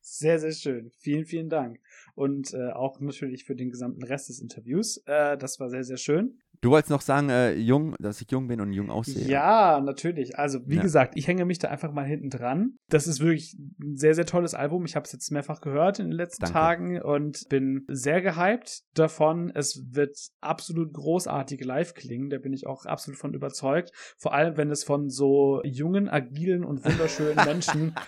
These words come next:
Speaker 1: vorgetragen wird,
Speaker 2: Ach,
Speaker 1: äh,
Speaker 2: so
Speaker 1: wie
Speaker 2: gut eingebaut.
Speaker 1: wie Sibi, Panzer und Max, äh, die auch gar nicht verkatert sein werden, äh, bei den Konzerten. Da bin ich auch hundert Prozent
Speaker 2: Nein.
Speaker 1: sicher.
Speaker 2: Wir sind professionell. Wir, wir, wir wissen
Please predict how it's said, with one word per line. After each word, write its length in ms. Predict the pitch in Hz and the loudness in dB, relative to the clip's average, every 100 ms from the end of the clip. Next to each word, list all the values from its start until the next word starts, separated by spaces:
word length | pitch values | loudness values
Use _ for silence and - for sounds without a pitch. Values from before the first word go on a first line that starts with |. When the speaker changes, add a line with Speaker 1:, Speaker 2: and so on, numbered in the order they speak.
| - - | -14 -18
Speaker 1:
vorgetragen 960 | - 170 190 180 - 143 135 139 127 123 | 4 8 8 8 2 6 6 6 2 2
wird, 340 | 135 143 - - | 4 2 0 2
Speaker 2:
Ach, 200 | 131 139 | 4 6
Speaker 1:
äh, 120 | 139 | 4
Speaker 2:
so 180 | 147 170 | 6 6
Speaker 1:
wie 60 | |
Speaker 2:
gut 160 | 147 165 | 8 8
eingebaut. 680 | 123 139 123 104 107 113 - - | 6 4 4 6 6 4 -4 -8
Speaker 1:
wie 120 | 143 | -6
Sibi, 440 | 139 143 143 147 | -2 -2 2 2
Panzer 520 | 143 - 139 139 135 120 | 0 -2 -4 -2 -2 -2
und 220 | 131 131 | -4 -4
Max, 400 | 127 143 - - | -6 -6 -8 -10
äh, 400 | - 139 135 135 | -4 -2 0 -2
die 300 | 127 139 139 | -2 -2 -2
auch 200 | 131 127 | -4 -4
gar 180 | - 147 | -2 0
nicht 140 | 147 | 0
verkatert 460 | - 135 123 127 120 | -2 -6 -6 -8 -8
sein 200 | 127 120 | -8 -6
werden, 460 | 123 127 131 135 - | -2 0 0 -2 -4
äh, 240 | 143 127 127 | -6 -4 -6
bei 220 | 123 127 | -6 -6
den 120 | 123 | -4
Konzerten. 480 | 131 127 - 127 156 | -6 -6 -6 -6 -4
Da 100 | 143 | -4
bin 120 | 127 139 | -2 -4
ich 140 | 135 | -4
auch 100 | 135 | -6
hundert 220 | 135 135 | -4 -4
Prozent 220 | - 80 82 | -4 -2 0
Speaker 2:
Nein. 120 | 131 | -2
Speaker 1:
sicher. 260 | 120 151 180 _ _ _ _ - - - - _ _ _ | -2 -6 -8 _ _ _ _ -12 -12 -16 -20 _ _ _
Speaker 2:
Wir 80 | 101 | -4
sind 140 | 123 117 | -2 0
professionell. 560 | 117 139 - 143 131 - | 0 0 0 -2 -2 -2
Wir, 260 | 104 117 - | 0 0 2
wir, 260 | 110 110 - | 2 2 0
wir 400 | 95 95 92 82 | -2 0 0 -2
wissen 520 | 87 92 - 135 131 | -6 -8 -6 -6 -6